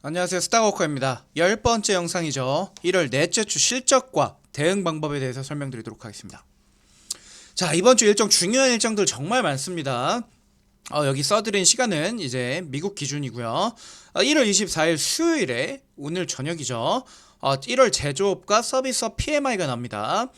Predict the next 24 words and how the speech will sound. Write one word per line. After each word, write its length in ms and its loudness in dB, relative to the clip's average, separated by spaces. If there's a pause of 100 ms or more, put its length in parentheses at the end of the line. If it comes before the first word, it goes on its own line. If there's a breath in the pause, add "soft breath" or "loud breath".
(220 loud breath)
이제 220 -6
제-, 340 -6 (320 soft breath)
관리, 300 -4
구매자 440 -2
관리 220 -2
지수라고 440 -4
하죠. 480 -2 (240 loud breath)
어, 100 -6
기업마다 460 0
이제 100 -4
구매자가 520 -2
있는데, 320 -6
그 180 -8
구매자들한테 920 -6
이제 240 -6
인터뷰 400 -6
해봐서, 720 -4 (260 loud breath)
어, 140 -4
지금 160 -2
제조업은 360 -4
어떠니, 480 -2
서비스업 460 -4
어떠니?라고 840 -4
말해주는, 680 -8